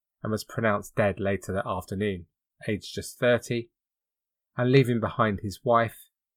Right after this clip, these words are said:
eighteen months old daughter, and many other friends and family. What an utterly terrible way for him to die. Meanwhile, Guy Tasker was driving around the empty streets in his Renault Clio,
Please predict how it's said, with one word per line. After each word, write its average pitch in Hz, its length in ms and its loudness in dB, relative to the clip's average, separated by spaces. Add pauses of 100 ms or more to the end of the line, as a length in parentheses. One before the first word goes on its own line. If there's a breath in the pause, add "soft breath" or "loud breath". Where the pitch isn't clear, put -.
(500)
eighteen 131 400 2
months 107 240 -2
old 101 200 -4
daughter, 113 500 -2 (840)
and 110 160 -2
many 104 260 2
other 98 200 -2
friends 95 420 0
and 85 160 -12
family. 87 460 -6 (1400)
What 131 240 2
an 131 80 2
utterly 104 320 0
terrible 98 500 2
way 101 180 2
for - 140 -10
him 90 240 -8
to - 60 -16
die. 92 340 -2 (1900)
Meanwhile, 160 340 10
Guy 127 220 6
Tasker 127 560 2
was 104 180 0
driving 110 380 4
around 104 240 4
the 104 80 4
empty 104 280 -2
streets - 560 -2
in 107 60 -4
his 101 180 -4
Renault 101 360 0
Clio, 110 460 0